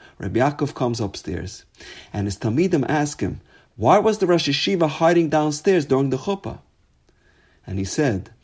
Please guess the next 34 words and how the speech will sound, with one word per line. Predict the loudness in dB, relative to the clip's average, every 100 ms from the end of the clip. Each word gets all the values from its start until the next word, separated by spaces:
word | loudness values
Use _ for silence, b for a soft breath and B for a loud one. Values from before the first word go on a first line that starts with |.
| B B B
"I'm | -6
sure | -4 2 4 6
the | 4
Mechutin | 4 2 2 2 0 0
made | 4 4
arrangements | 4 2 2 2 0 -2 -2
for | -2 -4
a |
different | -2 -2 0 0 0
Masada | -2 0 -2 -2
Kedushin. | -6 -8 -10 -12 -16 _ _ _ _ B B B B
Had | 4 6
he | 6
known | 6 8 8 8 4
that | 0 2
I | 4 6
was | 4 2
in | 2
the | 0 4
hall, | 6 6 2 -4 b b
he | 0
would | 4 2 2
be | 0
in | 2
a | 2
terrible | -2 -4 0 2 2 2
bind. | 0 -2 -4 -12 -20 _ 2
After | 4 4 4 6
all, | 6 4 0 B B
I | 2 4
was | 6 4
his | 2 -2
first | 2 4 4 2
choice, | 2 2 0 -4